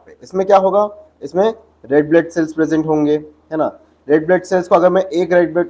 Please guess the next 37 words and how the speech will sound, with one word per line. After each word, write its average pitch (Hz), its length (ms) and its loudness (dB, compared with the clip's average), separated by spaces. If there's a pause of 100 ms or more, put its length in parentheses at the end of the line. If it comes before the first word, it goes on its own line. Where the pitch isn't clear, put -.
(160)
सेल 185 100 -6
पकड़ूँ 170 340 -8
तो - 100 -8
इसमें 165 220 -8
क्या 170 120 0
होगा, 175 160 2
एक 190 140 -2
हीमोग्लोबिन 147 440 -2
होगा 135 320 -6 (400)
जो 147 180 0
कि 196 120 -8
mainly 170 500 0 (220)
oxygen 143 360 -4
को 160 140 0 (340)
carry 151 240 2
करेगा, 147 400 0
क्लियर, 165 560 -4 (2000)
Carry 151 220 4
करेगा 135 280 0
oxygen 117 340 -6
को। 110 220 -8 (680)
लेकिन 160 360 -4 (640)
अब 196 240 -2
ऐसा 147 280 0
तो 226 140 0
नहीं 240 260 2
है 220 120 0 (300)
कि 190 60 -16
सिर्फ 233 580 2
एक, 190 200 -6 (200)
एक 190 220 4
layer 185 260 4
है 175 200 0
इसकी 175 280 -8
respiratory 156 420 -8
membrane 156 400 -4
की, 151 260 -10